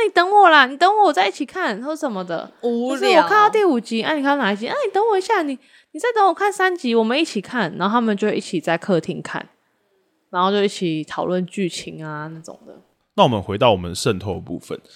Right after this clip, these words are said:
Speaker 3: 就我们那时候做这份报告啊，最后一个章节就是在讲 TikTok，也就是抖音。然后这个也是我们最大的一个章节。然后我们那时候就有人做研究发现，就是他统计啦，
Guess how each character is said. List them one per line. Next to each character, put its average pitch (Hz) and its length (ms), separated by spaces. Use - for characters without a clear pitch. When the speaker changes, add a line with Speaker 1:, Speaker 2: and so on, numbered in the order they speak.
Speaker 3:
就 240 100
我 175 60
们 135 60
那 190 60
时 156 80
候 135 80
做 143 220
这 131 100
份 131 160
报 110 180
告 92 220
啊， 67 220
最 214 160
后 180 100
一 165 40
个 131 80
章 120 240
节 95 180
就 110 140
是 104 80
在 110 80
讲 104 180
TikTok， - 540
也 101 100
就 120 140
是 110 100
抖 87 240
音。 92 240
然 123 120
后 170 60
这 175 160
个 127 60
也 101 80
是 156 100
我 131 60
们 92 160
最 98 540
大 95 180
的 92 100
一 90 40
个 92 60
章 92 280
节。 - 120
然 113 140
后 175 120
我 147 60
们 120 160
那 147 60
时 135 60
候 123 100
就 123 300
有 107 140
人 107 120
做 143 160
研 104 200
究 113 160
发 98 240
现， 101 180
就 107 80
是 110 120
他 156 100
统 98 260
计 120 240
啦， 73 160